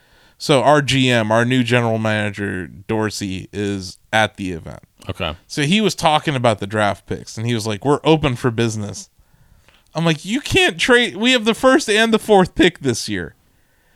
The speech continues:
Speaker 1: You can't trade away the first pick. You got, just pick someone." I think, here's the thing. We, our problem is quarterback, right?
Speaker 2: Mm-hmm.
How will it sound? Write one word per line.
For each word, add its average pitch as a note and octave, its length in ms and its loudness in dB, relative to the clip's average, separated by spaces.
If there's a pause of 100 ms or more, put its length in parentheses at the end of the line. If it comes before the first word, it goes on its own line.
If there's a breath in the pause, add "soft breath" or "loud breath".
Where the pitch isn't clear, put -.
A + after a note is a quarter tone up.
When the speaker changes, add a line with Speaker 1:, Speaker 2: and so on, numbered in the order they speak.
(260)
Speaker 1:
You - 80 -20
can't C4+ 320 2
trade B3 220 4
away A3+ 240 6
the G#3 100 2
first E3+ 380 2
pick. D#3+ 260 2
You G#3 120 -4
got, G#3+ 280 0
just - 240 0
pick - 220 2
someone." A#2 640 -2 (760)
I F#4+ 100 4
think, F4 280 0
here's G#3+ 300 2
the G#3 100 -2
thing. A2 260 -2
We, C#3 280 -4
our D#3+ 120 2
problem A#3 320 0
is C#3+ 80 -6
quarterback, A2+ 640 0
right? A#2+ 280 -2 (280)
Speaker 2:
Mm-hmm. G2+ 340 -4